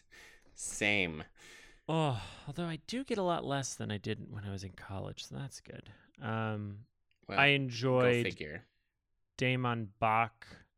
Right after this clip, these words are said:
Speaker 1: um, being the most transparent villain ever. "Oh, yeah, I just found this ship and just thought I'd give it to you. It's new, uh, new, new era of peace between our people,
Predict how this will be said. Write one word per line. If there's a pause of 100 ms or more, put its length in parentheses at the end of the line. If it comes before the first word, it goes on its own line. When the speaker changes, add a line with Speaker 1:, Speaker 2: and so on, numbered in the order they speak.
(380)
Speaker 1:
um, (220)
being (380)
the
most
transparent
villain (200)
ever. (840)
"Oh,
yeah,
I
just
found
this
ship
and
just
thought
I'd
give
it
to
you. (160)
It's
new,
uh, (140)
new, (220)
new
era
of
peace
between
our
people,